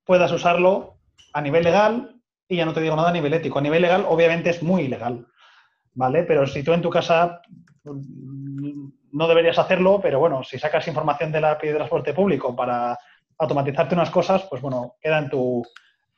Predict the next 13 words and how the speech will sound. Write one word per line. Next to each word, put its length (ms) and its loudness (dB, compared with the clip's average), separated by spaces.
queda 260 2
en 100 -4
tu 640 -4
conciencia, 500 0
¿no? 280 -2
Obviamente 420 0
no, 220 2
no 120 2
desarrolles 600 0
ningún 280 0
negocio 280 4
encima 380 0
porque, 720 -4